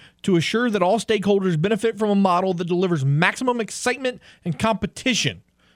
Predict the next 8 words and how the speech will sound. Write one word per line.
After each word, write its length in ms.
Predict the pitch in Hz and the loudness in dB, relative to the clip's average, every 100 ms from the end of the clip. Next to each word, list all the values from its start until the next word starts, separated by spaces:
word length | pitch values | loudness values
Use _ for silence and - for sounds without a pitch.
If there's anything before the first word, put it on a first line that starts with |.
| _ | _
with 160 | 143 131 | -10 -6
the 80 | 151 | -6
game's 460 | 120 147 156 139 - | -2 -2 -2 -4 -8
best 420 | 131 139 135 - _ | -8 -4 -4 -8 _
players. 640 | - - 127 98 - - - _ _ _ _ _ _ _ - _ | -20 -8 -6 -6 -16 -20 -20 _ _ _ _ _ _ _ -20 _
Now, 600 | 175 233 233 220 190 160 _ _ _ | 0 4 4 4 2 -2 _ _ _
this 300 | 220 170 320 | 0 0 0
might 380 | 359 349 202 - | 0 0 0 -4